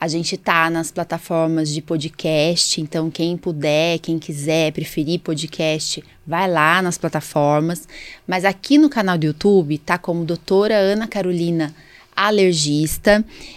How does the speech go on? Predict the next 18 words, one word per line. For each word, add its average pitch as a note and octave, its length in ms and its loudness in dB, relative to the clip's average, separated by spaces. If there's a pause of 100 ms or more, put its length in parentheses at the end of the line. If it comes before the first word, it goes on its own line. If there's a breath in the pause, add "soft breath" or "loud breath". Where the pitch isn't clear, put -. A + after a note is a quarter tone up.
É, G3 380 8
o G#3+ 60 6
objetivo, A3+ 840 4
o D4 40 0
que D4 220 0
que E4 160 0
é? F3+ 240 6
A - 80 0
gente E3+ 240 -2
falar F#3+ 320 2
sobre G3 240 -4
qualquer B3+ 480 2
assunto C4+ 560 8
ligado A3 380 6
à G#3+ 40 2
imunidade, F#3+ 1040 2
imunologia, F3+ 840 0
alergia. F#3+ 960 2